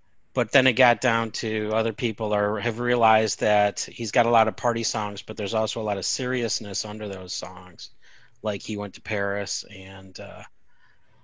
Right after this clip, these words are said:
and, uh, even Margaritaville, 'cause you're wasting away in Margaritaville, and you're admitting that all these problems are your own damn fault. And so it was, it, it, the article redeemed itself by the end,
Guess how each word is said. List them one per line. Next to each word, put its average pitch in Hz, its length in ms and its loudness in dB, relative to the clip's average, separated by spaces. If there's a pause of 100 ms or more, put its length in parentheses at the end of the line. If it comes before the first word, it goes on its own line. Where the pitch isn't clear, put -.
(320)
and, 101 440 -10
uh, 95 560 -6 (160)
even 120 460 -2
Margaritaville, 117 680 0 (140)
'cause 101 280 -4
you're 101 100 -4
wasting 107 600 0
away 101 540 -2 (240)
in 101 160 -14
Margaritaville, 98 680 -12 (160)
and 98 440 -10
you're 101 240 -6
admitting 104 500 -2
that 101 200 -2
all 110 160 -2
these 107 140 -8
problems 104 460 -2
are 98 80 -4
your 104 220 -2
own 104 140 -2
damn 98 280 -6
fault. 98 520 -4 (500)
And 101 320 -10
so 101 280 -8
it 117 100 -10
was, - 240 -10
it, 120 260 -4
it, 123 260 0 (100)
the 139 120 4
article 165 260 6
redeemed 127 380 2
itself 107 480 -2
by 104 140 -4
the 101 160 -6
end, 98 260 -10